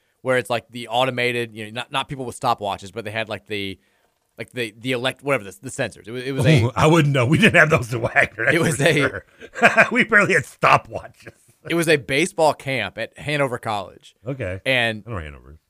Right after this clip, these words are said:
Speaker 1: y-, you had, like, you know, y-, you had, like, one shot to do it. And I, I stumbled, like, out of the, <laughs> like, when, when I got out. And I, so I was like, "Do I get to, to do it again?" <laughs> 'Cause, like, clearly my time is not, I, I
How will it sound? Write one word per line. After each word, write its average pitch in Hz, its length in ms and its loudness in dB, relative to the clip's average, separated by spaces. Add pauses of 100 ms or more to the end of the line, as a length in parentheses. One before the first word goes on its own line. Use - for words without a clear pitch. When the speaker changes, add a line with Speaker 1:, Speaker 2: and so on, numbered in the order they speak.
(120)
Speaker 1:
y-, 156 180 -10
you 143 160 -6
had, 143 340 0
like, 123 220 -8 (100)
you 117 120 -20
know, 92 60 -20
y-, 110 280 -20
you 127 220 -8
had, 117 260 -8
like, 123 140 -14
one 131 200 -4
shot 120 280 -2
to 85 80 -20
do 104 160 -6
it. - 180 -18 (500)
And 147 120 0
I, 185 240 6
I 170 80 8
stumbled, 175 600 0
like, - 140 -10
out 147 160 6
of 143 80 2
the, 139 220 0
<laughs> - 0 -
like, 147 160 -4
when, 156 160 -2
when 147 100 2
I 143 60 2
got 151 140 4
out. 151 100 2
And 151 100 -6
I, 143 140 -4
so 165 160 0
I 147 40 6
was 139 80 2
like, 139 140 -2
"Do 143 100 2
I 147 60 6
get 233 160 -2
to, - 80 -20 (220)
to 143 80 -16
do 160 180 4
it 226 80 6
again?" 170 380 2
<laughs> - 0 -
'Cause, 147 200 -6
like, 196 140 -2
clearly 208 300 0
my 160 140 2
time 160 280 0
is 135 100 -4
not, 143 280 -4
I, 147 160 -2
I 147 180 0